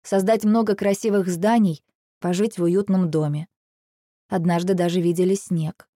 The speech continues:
У нас появилась дочка, в которой мы души не чаяли, боялись дышать рядом, но Джатин уже не мог с ней играть. Почти сразу после того, как мы привезли малышку домой,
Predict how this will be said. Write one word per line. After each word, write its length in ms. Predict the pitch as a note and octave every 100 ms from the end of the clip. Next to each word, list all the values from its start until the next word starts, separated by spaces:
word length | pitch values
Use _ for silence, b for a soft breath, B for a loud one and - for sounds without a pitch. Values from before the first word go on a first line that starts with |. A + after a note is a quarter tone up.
| _ _ _ _ -
У 60 | G3+
нас 240 | G#3+ G#3+
появилась 560 | - G#3 G3 G#3+ G3+ D#3+
дочка, 540 | F3+ F#3 - - E3 _ _ _
в 80 |
которой 340 | - E3+ F#3+ G3
мы 120 | G3+
души 300 | G3+ G#3+ G3
не 160 | E3+ E3
чаяли, 540 | - D#3+ D#3 D3+ D#3+ _ _ -
боялись 400 | F#3+ G3 G#3 G#3
дышать 480 | F#3 A3 - G#3 -
рядом, 460 | F3+ E3+ D3+ D3+ D#3 _ _ _ -
но 160 | G3
Джатин 420 | F3 F#3 F#3 G#3+
уже 220 | F3+ E3+ F#3
не 120 | F#3
мог 220 | E3 -
с 100 | -
ней 200 | E3 D3+
играть. 400 | D3 D3 C#3+ - _ _ _ _ -
Почти 340 | G3 - A3+
сразу 360 | A3+ A#3 G#3 G3+
после 320 | G#3 G3+ F#3+
того, 240 | G3 G3
как 160 | F#3+ F3+
мы 140 | F#3+
привезли 400 | F#3 F#3 F3+ F#3+
малышку 480 | F#3 F3+ F#3 - F3+
домой, 440 | F3 F3+ G#3+ A3